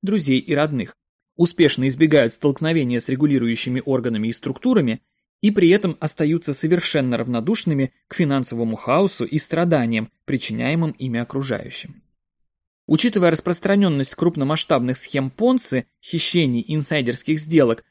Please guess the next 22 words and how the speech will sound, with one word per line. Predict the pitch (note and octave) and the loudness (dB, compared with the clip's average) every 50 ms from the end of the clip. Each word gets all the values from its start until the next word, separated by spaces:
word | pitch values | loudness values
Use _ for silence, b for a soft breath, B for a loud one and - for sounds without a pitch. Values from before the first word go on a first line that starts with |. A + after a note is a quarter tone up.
| _ - | _ -6
мошенничеств | D3 C#3+ D#3 - - E3+ D#3 C3 - - C3+ - - - | -4 -2 -2 0 0 0 0 0 -2 -4 -6 -6 -6 -6
с | - - E3+ | -6 -4 -2
ипотекой, | - F3+ F#3+ F#3 - D#3+ C3 A2+ - A#2+ A2 G#2 - _ | 0 -2 -2 0 0 0 0 0 0 -4 -6 -6 -8 _
интернет-мошенничеств | - E3 D#3 D#3 - D#3+ D#3+ D#3+ D3 B2+ - A#2+ A#2+ - - B2 A#2+ A2+ G#2+ - A#2+ - - - | -4 -2 -2 0 0 0 2 2 0 0 0 -2 -4 -2 -2 -2 -2 -2 -4 -6 -10 -12 -12 -10
и | - D3 | -8 -6
прочих | C3+ - D3 B2+ A2+ - C3 - | -4 -2 -2 -2 -2 -4 -6 -6
схем, | - - - A3+ B3 B3+ B3+ - _ _ _ _ _ | -6 -2 2 2 2 2 0 -4 _ _ _ _ _
со | - - F#3+ F3 | -4 0 0 2
временем | G3+ B3+ C4 B3 G#3+ F3+ E3+ | 2 2 2 4 2 2 2
мы | D#3+ D#3+ D3 | 2 0 0
просто | C#3 D#3 E3+ F#3 - - D3 | 0 0 -2 -2 -2 -2 -2
не | D3+ D#3+ | 0 2
могли | E3+ F3+ F3 D#3 C3+ B2+ | 2 2 2 2 0 0
не | B2+ A#2 | 0 0
прийти | G#2+ B2+ B2 A#2+ - G3+ G#3 | -2 -2 -4 -2 -2 -2 -2
к | - | 0
объяснению | D3 A#2 A#2+ A2+ - - C#3+ C#3 C3 B2+ | 0 -2 -2 -4 -4 -4 -4 -2 -2 -4
столь | - - - A#2+ | -4 -2 -4 -2
бездушного | B2 B2+ C#3+ C#3 C3+ C3+ C3+ A2+ - - A2+ G#2+ G#2+ | -2 -2 -2 -2 0 0 -2 -2 -2 -4 -4 -4 -4
социально-деструктивного | - - C#3+ - - D3 B2 A#2 A#2 A#2 A#2+ A#2 C#3 C#3+ - - G3+ - - - C3 A#2 A2 G#2+ G#2+ G#2 | -6 -8 -8 -4 0 0 2 2 2 0 -2 -4 -4 -6 -4 -2 -2 -2 -2 -4 -4 -2 -2 -2 -4 -4
поведения | A2 A#2 A2 A#2 A2+ B2 D#3+ G3+ G3+ E3+ C#3 C3 _ _ _ _ | -4 -4 -4 -4 -2 0 2 2 2 2 0 -2 _ _ _ _
психопатией. | - - - C3+ - E3 - - D#3+ B2 G2+ - - - - - - | -6 -6 -4 -2 -2 0 0 2 0 0 0 -4 -6 -8 -8 -8 -10